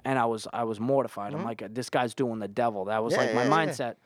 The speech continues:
Speaker 1: Then someone introduces me to a perk, a perk five. I was drinking. It was my birthday. He's like, "Here, take it." Fell in love with it.
Speaker 2: Yeah.
Speaker 1: Uh, shortly after that, I got into perk fifteens and moving up, moving up in milligrams. And, uh,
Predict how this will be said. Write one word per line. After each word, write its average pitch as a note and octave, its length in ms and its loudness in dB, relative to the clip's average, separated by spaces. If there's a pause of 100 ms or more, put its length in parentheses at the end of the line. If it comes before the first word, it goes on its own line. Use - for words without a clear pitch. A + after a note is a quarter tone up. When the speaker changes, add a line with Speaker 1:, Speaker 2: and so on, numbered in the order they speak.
(720)
Speaker 1:
Then D#3+ 140 2
someone F3+ 300 2
introduces D3 680 0
me C#3 160 -2
to A#2+ 160 0
a A2 60 -4
perk, C3+ 400 -4
a - 80 -10
perk C#3+ 280 0
five. B2+ 320 -2
I A2+ 60 -2
was A2 140 -4
drinking. D3 400 -2
It B2+ 60 -2
was A2+ 120 -6
my A2+ 140 -4
birthday. C3+ 320 -2
He's B2 120 -8
like, A#2+ 140 -8
"Here, B2+ 160 -2
take C3 240 -2
it." C3+ 160 -4
Fell A#2+ 220 -2
in A2+ 100 -4
love B2 180 2
with A2 120 -8
it. G#2+ 100 -8
Speaker 2:
Yeah. B2+ 180 -8 (380)
Speaker 1:
Uh, A#2 220 0
shortly C#3+ 420 0
after C3 220 -2
that, B2+ 180 -2
I B2+ 80 0
got B2 160 2
into B2 220 -6
perk B2 260 -6
fifteens D#3 580 -2
and B2+ 100 -4
moving C3+ 300 0
up, C3+ 160 0
moving C3+ 480 -4
up C3+ 140 -4
in B2+ 140 -6
milligrams. D#3 560 -2 (800)
And, C#3+ 180 0
uh, B2+ 240 0